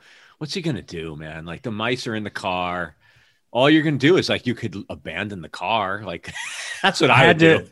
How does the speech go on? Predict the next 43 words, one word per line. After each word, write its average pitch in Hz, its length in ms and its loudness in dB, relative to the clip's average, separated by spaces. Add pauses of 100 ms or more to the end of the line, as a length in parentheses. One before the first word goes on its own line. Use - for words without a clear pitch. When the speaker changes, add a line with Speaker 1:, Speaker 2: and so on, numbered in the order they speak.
Speaker 2:
to, 359 100 -2
Speaker 1:
do. - 60 -8 (140)
<laughs> 143 160 -6
Speaker 2:
right. 165 340 4 (220)
It's 165 260 0
always, 196 320 6
I 139 180 2
had 156 80 6
to 120 60 -2
kill 165 260 4
the 113 80 2
mice, 101 320 -2
and 117 80 -6
that 123 140 2
was, - 460 -8
that 113 180 -6
sucked. - 420 -16 (340)
But 143 220 6
I, 107 300 2 (580)
I - 40 -12
think 202 120 -6
that's 240 160 4
the 196 80 0
question 190 360 4
of 170 60 4
the 147 60 4
song. 196 380 4
It's 120 100 -2
like, 127 160 -2 (240)
I'm 165 140 4
always 208 240 6
walking 160 420 4
around 160 220 0
being 123 80 -2
like, 113 180 -6
"I 208 60 0
have 214 80 -4
to 110 80 -10 (100)
do 180 160 2
something," 98 320 -10
whether 123 240 4
it's, - 240 -2 (840)
yeah, 175 220 -2